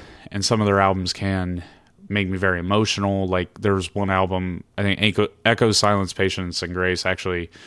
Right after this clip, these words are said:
came out around the time that I had a friend pass away. Uh, and that album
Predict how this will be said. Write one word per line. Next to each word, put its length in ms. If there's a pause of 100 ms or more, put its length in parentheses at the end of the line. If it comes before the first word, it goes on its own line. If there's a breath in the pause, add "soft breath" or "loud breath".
(640 loud breath)
came 300
out 300
around 320
the 80
time 440 (180)
that 120
I 60
had 100
a 60
friend 280
pass 280
away. 360 (600 soft breath)
Uh, 580 (120)
and 240
that 220
album 600